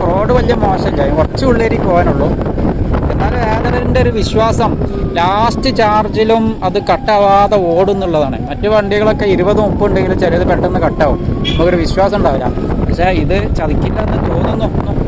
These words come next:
ഇവിടെയൊക്കെ അത്യാവശ്യം ചെറുതായിട്ട് നമ്മൾ ആക്സിലറേറ്റർ കൊടുക്കുമ്പോൾ ശ്രദ്ധിക്കണം. റീജിയൺ കിട്ടുന്ന രീതിയിൽ ഓടിച്ച് കഴിഞ്ഞാൽ ഒരു ശതമാനത്തിൽ തന്നെ ഒരുപാട് കിലോമീറ്റർ അല്ലെങ്കിൽ ഒരു രണ്ട് കിലോമീറ്ററിൻ്റെ അടുത്ത്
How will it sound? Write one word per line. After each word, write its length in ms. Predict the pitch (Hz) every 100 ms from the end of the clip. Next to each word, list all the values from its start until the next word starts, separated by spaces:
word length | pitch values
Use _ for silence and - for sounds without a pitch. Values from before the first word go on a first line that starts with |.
| - - - - - -
ഇവിടെയൊക്കെ 260 | 196 226 240
അത്യാവശ്യം 420 | 226 233 220 247 -
ചെറുതായിട്ട് 440 | 214 226 226 226 233
നമ്മൾ 180 | 226 226 - - - - 185
ആക്സിലറേറ്റർ 420 | - - 220 226 220
കൊടുക്കുമ്പോൾ 320 | - 208 208 -
ശ്രദ്ധിക്കണം. 460 | - - - 127 - -
റീജിയൺ 300 | 202 202 226 202
കിട്ടുന്ന 320 | - - 220 202
രീതിയിൽ 340 | 185 - - 208 208 233 - - 180
ഓടിച്ച് 260 | 190 196 202
കഴിഞ്ഞാൽ 320 | 175 175 180 185 180
ഒരു 80 | 190
ശതമാനത്തിൽ 540 | 180 170 180 180 165 -
തന്നെ 160 | 185 185 185
ഒരുപാട് 540 | - 170 170 180 180 - -
കിലോമീറ്റർ 500 | 160 151 156 160 165
അല്ലെങ്കിൽ 300 | 156 151 156 151
ഒരു 80 | 156 156
രണ്ട് 380 | 147 151 - 190
കിലോമീറ്ററിൻ്റെ 520 | 175 165 - - - 147
അടുത്ത് 260 | - -